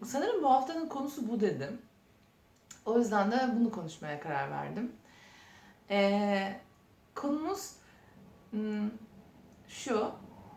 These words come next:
nasıl özetleyeyim, hiç düşünmemiştim bunu. Bir başlık altında toplamak gerekirse, insanları olduğu gibi kabul etmek, e, yargılarımızın, e, beklentilerimizin,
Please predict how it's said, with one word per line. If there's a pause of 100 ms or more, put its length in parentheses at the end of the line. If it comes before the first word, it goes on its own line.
(180)
nasıl
özetleyeyim,
hiç
düşünmemiştim
bunu. (200)
Bir
başlık
altında
toplamak
gerekirse, (640)
insanları
olduğu
gibi
kabul
etmek, (1600)
e, (720)
yargılarımızın, (480)
e,
beklentilerimizin,